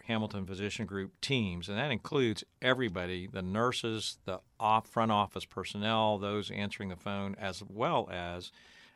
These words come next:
our providers. Very quickly, they began screening at the door. So instead of coming into the building, everybody was screened outside,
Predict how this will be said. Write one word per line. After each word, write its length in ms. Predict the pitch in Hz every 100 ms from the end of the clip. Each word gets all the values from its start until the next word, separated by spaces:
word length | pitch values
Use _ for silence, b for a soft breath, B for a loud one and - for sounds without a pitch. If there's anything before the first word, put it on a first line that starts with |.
| -
our 160 | 92
providers. 760 | 90 - 87 92 92 85 87 - B B B B
Very 200 | - 117
quickly, 540 | 107 - 147 139 110 101
they 200 | 95 101
began 480 | 98 98 107 104 101
screening 560 | - 117 123 120 120
at 80 | 113
the 80 | 113
door. 440 | 104 104 92 87
So 420 | - 98 95 95 - -
instead 320 | 95 - 110
of 140 | 95
coming 300 | - 123 117
into 220 | 117 117
the 100 | 113
building, 420 | 110 110 117 113 101
everybody 400 | 98 101 104 104
was 160 | 98
screened 500 | - - 110 117 117
outside, 840 | 104 107 - - 104 107 107 107